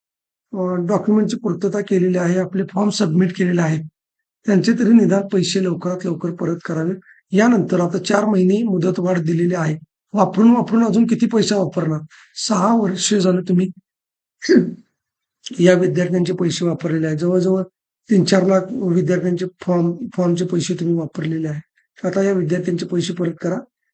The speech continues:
बाकीच्या अजून काही परीक्षा आहेत, त्या परीक्षांना फॉर्म भरायचे आहेत, त्यासाठी विद्यार्थ्यांकडे पैसा अव्हेलेबल नाही. काही काही मित्रांनी तीन तीन, चार चार, दहा दहा पोस्टसाठी पैसे भरलेले आहेत, तर त्या त्या मित्रांचे दहा दहा हजार रुपये लक्षात ठेवा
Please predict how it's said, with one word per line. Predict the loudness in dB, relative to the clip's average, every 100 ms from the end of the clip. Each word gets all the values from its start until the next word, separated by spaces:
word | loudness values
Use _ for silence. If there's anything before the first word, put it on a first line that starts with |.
| _
बाकीच्या | -2 0 0 0 0
अजून | 2 0
काही | 2 2 0 -2 -2
परीक्षा | -2 -2 -2
आहेत, | -4 -4
त्या | -6
परीक्षांना | -2 -4 -2 -4 -4
फॉर्म | -2 -2 0
भरायचे | -2 -4 -6
आहेत, | -6
त्यासाठी | -6 -6 -6 -6
विद्यार्थ्यांकडे | -6 -8 -8 -8 -8 -8 -10 -12 _ _ -6
पैसा | -4 -2 -4
अव्हेलेबल | -4 -2 -2 -2 -2 -2
नाही. | -4 -6 -12 _ _ _ _ _ _ _ -10
काही | -4 2
काही | 4
मित्रांनी | 4 4 2 2 2
तीन | 0
तीन, | 0 -2
चार | 0 -2 -2
चार, | -2 -2 -4
दहा | -2 0
दहा | 2
पोस्टसाठी | 2 2 0 0 -2 -2
पैसे | -2 -2 -2
भरलेले | -2 -2 -2 -4
आहेत, | -6 -12 _ -10
तर | -2
त्या | 0
त्या | 0 0
मित्रांचे | 0 0 0 0
दहा | 0 0 0
दहा | 0
हजार | 0 -2
रुपये | -2 -6 -8
लक्षात | -8 -8
ठेवा | -6 -6